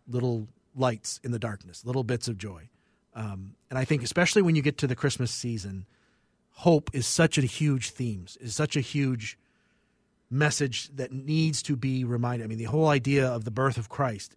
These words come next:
and the renewing of hope amongst God's people is an annual thing. There's a reason that we celebrate this every year.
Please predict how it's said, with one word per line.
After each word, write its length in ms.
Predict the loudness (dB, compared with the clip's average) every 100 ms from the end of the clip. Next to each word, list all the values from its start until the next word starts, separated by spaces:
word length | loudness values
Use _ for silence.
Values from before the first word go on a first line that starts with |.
| -8
and 100 | -4
the 80 |
renewing 460 | -2 0 2 2 2
of 140 | -2
hope 320 | -2 -2 -2 -8 _ _ _ -10
amongst 400 | -4 -2 -2 -4
God's 240 | -4 -4
people 480 | -4 -4 -4 -6 -12 -16 _ _ _ _ _ _ _ _ _ _ _ 0
is 180 | 2 4
an 80 |
annual 300 | 4 4 2
thing. 200 | 2 0
There's 140 | 0 -2
a 40 |
reason 280 | 0 2 2
that 60 | 0
we 100 | 0
celebrate 460 | 2 2 0 -4
this 160 | -6 -4
every 220 | -4 -2
year. 300 | -2 -2 -4